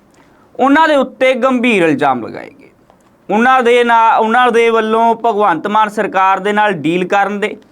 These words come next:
ਸਮਝੌਤਾ ਕਰਨ ਦੇ, ਆਪਣੇ ਆਪ ਨੂੰ ਬਚਾਉਣ ਦੇ ਇਲਜ਼ਾਮ ਲਾਏ ਗਏ। ਦਰਅਸਲ ਮਾਮਲਾ ਲੈਂਡ ਪੂਲਿੰਗ ਨਾਲ ਜੁੜਿਆ ਹੋਇਆ ਚੱਲ ਰਿਹਾ ਤੇ ਮਨਪ੍ਰੀਤ ਸਿੰਘ ਇਆਲੀ ਖੁਦ ਇਸ ਮਾਮਲੇ ਦੇ ਵਿੱਚ ਨੇ,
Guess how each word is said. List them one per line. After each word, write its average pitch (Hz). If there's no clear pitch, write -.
ਸਮਝੌਤਾ 214
ਕਰਨ 208
ਦੇ, 208
ਆਪਣੇ 226
ਆਪ 220
ਨੂੰ 220
ਬਚਾਉਣ 208
ਦੇ 202
ਇਲਜ਼ਾਮ 156
ਲਾਏ 90
ਗਏ। 90
ਦਰਅਸਲ 254
ਮਾਮਲਾ 226
ਲੈਂਡ 226
ਪੂਲਿੰਗ 190
ਨਾਲ 202
ਜੁੜਿਆ 175
ਹੋਇਆ 131
ਚੱਲ 107
ਰਿਹਾ 117
ਤੇ 202
ਮਨਪ੍ਰੀਤ 208
ਸਿੰਘ 240
ਇਆਲੀ 214
ਖੁਦ 247
ਇਸ 208
ਮਾਮਲੇ 226
ਦੇ 220
ਵਿੱਚ 220
ਨੇ, 226